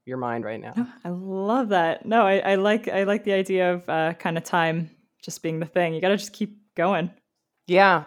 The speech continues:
Speaker 1: and
Speaker 2: Yeah.
Speaker 1: just lay low and just know that, like, three, two, like, I just came out of a really hard week at work at ted. It was like, I had a lot of personal issues with people I was working with over professional stuff, a lot of anger.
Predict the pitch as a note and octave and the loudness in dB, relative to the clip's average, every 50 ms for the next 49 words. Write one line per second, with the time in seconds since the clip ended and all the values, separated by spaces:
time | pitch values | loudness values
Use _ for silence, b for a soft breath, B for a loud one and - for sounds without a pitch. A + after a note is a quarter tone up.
0 | - - D#3+ E3+ E3 G3 G#3 - - - E3 E3+ F3 F3+ F3 E3+ F3 F3 F3 F3 | -4 -4 -2 -2 -2 -2 -6 -8 -4 0 4 4 4 6 6 8 8 8 8 8
1 | F3 C#3+ D3+ E3+ E3+ E3+ E3+ - E3+ G#3+ A3+ A#3+ A#3 G3+ E3+ - D#3+ D#3+ D#3 D3+ | 6 6 4 0 -2 -4 -6 -2 2 4 6 6 6 6 4 4 6 6 6 6
2 | D3 - - E3+ F3+ F#3 F#3 F3 - G3 - F#3 F#3+ F#3 F#3+ F3+ G#3 A#3+ B3 G3 | 4 0 -6 -6 -4 -4 -4 -6 -6 -2 2 4 4 6 6 6 4 4 2 -2
3 | - - G#3 F3 E3+ E3+ E3+ F#3+ G3 D3+ D3 C#3+ C3 C3+ D3 D#3 E3 E3+ E3+ E3 | -4 0 0 2 4 6 6 6 6 6 4 2 0 2 4 4 6 6 4 4
4 | E3 F3 E3 D#3 D3 D3+ D#3+ D#3 - - G2 C#3 D3+ D#3+ D3 A2 G2 - - - | 4 2 0 0 0 -4 -4 -4 -4 -4 -4 -2 -2 -2 -2 -2 -4 -8 -12 -12
5 | - - E3 D3 B2 G#2+ G#2+ G2+ - C3 C3 - - C#3 A2+ G#2 - - _ _ | -6 -4 -2 0 0 -2 -4 -8 -10 -10 -10 -6 -2 -2 -2 -2 -4 -10 _ _
6 | - D#3 F3 F#3+ G3 F3+ D#3+ C3+ C3+ C3+ C#3 C#3 C#3 C#3 C#3 C#3 C3+ - - D3 | -2 -2 0 2 2 2 2 2 2 2 6 6 8 8 8 6 4 2 -2 -4
7 | C3+ - D3 D3 C#3 F#2+ C#3 - - C#3 C3 B2+ - C3+ _ - D3+ - - C3+ | -4 -4 -6 -6 -6 -6 -8 -10 -10 -14 -14 -14 -16 -16 _ -10 -10 -6 -4 -2
8 | C3+ B2+ B2 A#2+ - C3+ B2+ B2+ - C3+ B2 B2+ B2+ B2 B2 A#2+ - _ b b | -2 -2 -2 -4 -6 -6 -8 -8 -8 -8 -8 -6 -6 -4 -6 -6 -8 _ b b
9 | b b b b b b b b b - C#3 C#3+ C#3 - D3 B2+ - D#3+ D3 C#3+ | b b b b b b b b b -6 -4 -4 -4 -6 -6 -4 0 0 0 0
10 | - E3 D3+ D3 - - D3+ C#3 C3 C3+ G#2+ A#2 B2+ C3 C#3+ D3 D3 D3+ D3+ C#3+ | 0 -4 -6 -6 -4 -2 -2 -2 -2 -2 -4 -4 2 6 8 8 8 8 6 4
11 | C3 F2 C3 C3+ B2+ C3 B2 A#2 A2 A2 A#2+ | 2 0 -2 -2 -2 -2 -4 -4 -4 -6 -10